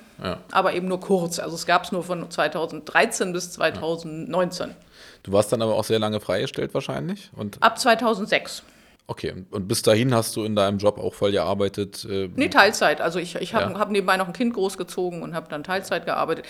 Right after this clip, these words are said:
Speaker 2: Und aber als ich dann freigestellte Betriebsrätin war, war eine der Bedingungen, damit ich freigestellt werde, dass ich dann auch Vollzeit arbeite.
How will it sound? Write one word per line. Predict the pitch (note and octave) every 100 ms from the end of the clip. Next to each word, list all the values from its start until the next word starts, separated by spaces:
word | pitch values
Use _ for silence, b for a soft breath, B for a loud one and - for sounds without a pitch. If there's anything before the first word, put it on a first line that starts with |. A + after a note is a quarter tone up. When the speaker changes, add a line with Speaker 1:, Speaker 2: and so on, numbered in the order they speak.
| B B
Speaker 2:
Und | F3+
aber | - F3+
als | E3 G3
ich |
dann | - F3
freigestellte | - G3 A#3+ G3 F#3
Betriebsrätin | E3+ A3 F#3+ - D#3+ F3+
war, | D#3+ E3
war | E3
eine | D#3 F#3+
der | F3
Bedingungen, | D#3 E3 G3 G#3+ F#3+ F3+
damit | E3 E3+ F3
ich | -
freigestellt | C#3+ E3 E3+ D#3+
werde, | D3+ D#3
dass | D#3 -
ich | -
dann | D3+
auch | D#3
Vollzeit | - C#3 - A#2+ -
arbeite. | D3 - -